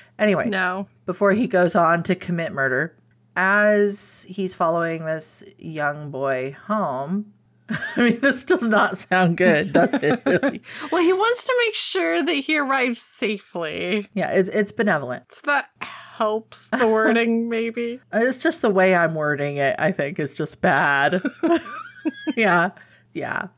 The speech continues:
Speaker 1: So the, the boy gets stopped in an alley by a couple of bigger boys, like, ruffians. They grab him, and then there's, like, a little bit of, like, shoving and whatnot, and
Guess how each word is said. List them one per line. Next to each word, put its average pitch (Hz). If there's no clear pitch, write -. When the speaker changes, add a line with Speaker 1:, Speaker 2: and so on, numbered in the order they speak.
Speaker 1:
So 214
the, 214
the 190
boy 220
gets 226
stopped 180
in 175
an 170
alley 156
by 151
a 151
couple 143
of 143
bigger 196
boys, 160
like, -
ruffians. 147
They 202
grab 185
him, 180
and 160
then 147
there's, 175
like, 156
a 156
little 160
bit 160
of, 156
like, 147
shoving 147
and 147
whatnot, 147
and 139